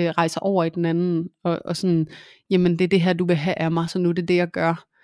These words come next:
Og på den måde, hvis, at vi ikke er opmærksomme på det, så kan vi komme til at understøtte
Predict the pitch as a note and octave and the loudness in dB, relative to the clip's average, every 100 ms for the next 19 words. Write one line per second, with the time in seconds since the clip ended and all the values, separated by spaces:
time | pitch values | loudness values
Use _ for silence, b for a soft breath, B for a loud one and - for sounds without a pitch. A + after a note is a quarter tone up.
0 | b b - F3+ G3 G#3 F#3+ F#3 F#3+ F#3+ | b b -6 -2 2 2 4 4 2 -2
1 | - F3 - F#3 - F#3 G#3 F#3 F#3 G3 | -6 -14 -6 -4 -4 -2 0 2 0 0
2 | - F3+ E3+ F3+ E3+ F3+ F3+ - G3 F3 | -2 -4 -2 -4 -2 0 0 -2 -6 -6
3 | - - _ - F3+ - F3+ F3 G3+ - | -18 -20 _ -8 -6 -4 -2 -2 -2 -2
4 | F#3 G#3 G#3 - F3 E3+ | 0 -2 -2 -4 -6 -6